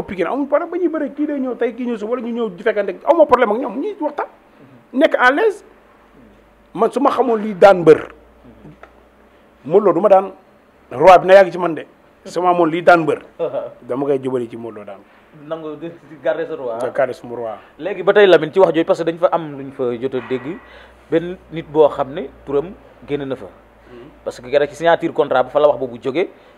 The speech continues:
Speaker 2: bi ñu leen di présenté muy Yann Bass.
Speaker 1: Mhm.
Speaker 2: Euh, relation boobu sa diggante ak kooku wala seen diggante ak kooku, man sa nee naa ko, est-ce que du ngemb ngeen di xëccoo wala yu mel noonu?
Speaker 1: Non, non, dafa nang mooy si, vraiment nag, bëggoon naa ci wax, parce que kooku nag, wax dëgg yàlla,
Speaker 2: Mhm.
Speaker 1: du, du loo sax lu ma waroon wax,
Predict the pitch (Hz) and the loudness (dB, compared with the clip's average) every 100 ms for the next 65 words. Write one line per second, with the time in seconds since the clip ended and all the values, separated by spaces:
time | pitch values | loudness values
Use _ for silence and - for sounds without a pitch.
0 | 110 139 143 143 139 131 123 127 135 135 | -10 -4 -4 -2 0 0 -2 -4 -6 -2
1 | 135 139 123 95 - - 127 113 123 139 | 0 0 -2 -8 -10 -20 -20 -20 -20 -20
2 | - - 151 185 202 190 170 139 139 127 | -12 -6 -2 6 6 6 0 -2 -2 -4
3 | 117 170 160 143 143 131 139 120 165 180 | -4 -8 -6 -4 -4 -4 -4 -2 -2 -2
4 | 185 151 135 123 - 127 120 135 135 190 | -8 -8 -10 -10 -6 -8 -6 -4 -2 0
5 | 196 180 165 - - - - 175 - 170 | 2 2 0 -4 -16 -20 -2 0 2 0
6 | 170 170 156 151 151 151 180 262 262 196 | 4 4 4 -6 -6 -6 4 10 10 10
7 | 180 165 151 123 - _ 123 127 113 123 | 6 2 0 -4 -8 _ -14 -10 -8 -8
8 | 135 113 113 - 123 151 160 160 143 135 | -8 -10 -12 -14 -6 -2 0 -2 -4 -2
9 | 151 147 131 123 117 - 127 117 143 135 | 0 0 -2 -4 -6 -6 -10 -8 -10 -10
10 | 117 127 156 165 117 117 - _ 127 113 | -10 -12 -8 -6 -6 -8 -20 _ -20 -20
11 | 110 _ _ _ _ 110 110 127 127 123 | -20 _ _ _ _ -20 -12 -8 -6 -4
12 | 120 117 131 131 - 131 127 120 117 113 | -6 -4 0 0 0 -4 0 0 0 0
13 | 110 | -4